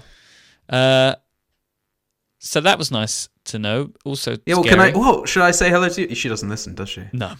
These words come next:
Speaker 2: No.
Speaker 1: No. Tried to, uh, got freaked out, turned it off.
Speaker 2: Sounds about right.
Speaker 1: Say hello anyway, though.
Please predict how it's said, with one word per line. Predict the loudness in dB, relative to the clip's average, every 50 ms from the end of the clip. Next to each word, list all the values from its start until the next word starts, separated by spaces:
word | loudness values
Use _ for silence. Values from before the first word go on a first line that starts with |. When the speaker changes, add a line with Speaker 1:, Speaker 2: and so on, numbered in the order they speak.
| -20 _ _ _ _ _ _ _ _ _ _ _ _ _ -18
Speaker 2:
No. | -18 -18 -18 -18 -16 -16
Speaker 1:
No. | -16 -14 -16 -16 -20 -20 _ _ _ _ _ _ _ -2
Tried | 2 2 4 4 2 0
to, | -4 -4 -4 -4 -6 _ _ _ _ _ -16 -12
uh, | -10 -8 -6 -6 -8 -6
got | -4 -4 -6
freaked | -4 -6 -10 -10 -10 -10 -8
out, | -8 -8 -8 -10 _ _ _ _ _ _ _ _ _ _ _ -12
turned | -10 -8 -8
it | -8 -8
off. | -10 -12 -14 _ _ _ _ _ _ _ _ _ _ _ _ _ _ _ -20
Speaker 2:
Sounds | -18 -16 -16 -16
about | -14 -14 -14 -12
right. | -12 -14 -14 -8 -4
Speaker 1:
Say | -2 0 2 2
hello | 2 2 2 2 2
anyway, | 2 0 -2 -4 -6 -8
though. | -8 -8 -10 -10